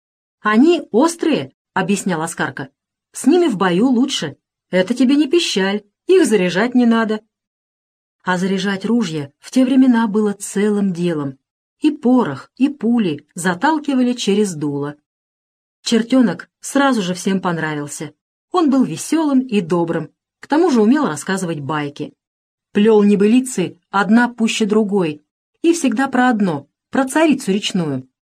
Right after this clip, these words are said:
И как выглядит царица речная, и что ест, и что пьёт. Даже придумал он, что в гостях у неё бывал. «Аж под водой!»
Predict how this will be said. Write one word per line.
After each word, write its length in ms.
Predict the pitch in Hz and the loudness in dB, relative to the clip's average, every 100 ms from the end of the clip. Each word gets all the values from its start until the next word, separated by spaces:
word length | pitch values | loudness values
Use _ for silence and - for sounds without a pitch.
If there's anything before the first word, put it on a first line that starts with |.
| _ _ _ - | _ _ _ -2
И 80 | 339 | 0
как 260 | 359 339 | 0 0
выглядит 600 | 180 233 233 220 202 202 | 0 0 2 0 0 -2
царица 440 | - 202 202 - 190 | -2 0 -2 -4 -6
речная, 640 | 185 - 180 180 175 170 _ _ | -6 -4 -2 -2 -4 -8 _ _
и 100 | 247 | -2
что 220 | 262 349 | -2 0
ест, 540 | 330 160 185 226 185 - | 0 0 0 0 -2 -10
и 140 | - | -8
что 240 | 208 330 - | -4 -4 -4
пьёт. 520 | 175 175 226 190 - _ _ _ - | -4 0 0 -2 -8 _ _ _ -6
Даже 260 | 190 202 | -2 0
придумал 540 | 208 185 180 285 262 190 | 0 -2 2 4 4 2
он, 180 | 165 - _ | 0 -4 _
что 240 | - 247 | -6 -2
в 60 | 226 | 0
гостях 600 | 262 262 - 254 180 - | 0 -2 -2 0 0 -2
у 40 | 165 | -6
неё 260 | 160 175 | -4 -4
бывал. 400 | 156 139 139 135 _ _ _ _ _ _ _ - | -4 -4 -6 -8 _ _ _ _ _ _ _ -4
«Аж 260 | 233 285 - | 0 0 0
под 180 | 349 311 | 0 2
водой!» 640 | 359 359 339 220 147 | 2 4 2 2 -2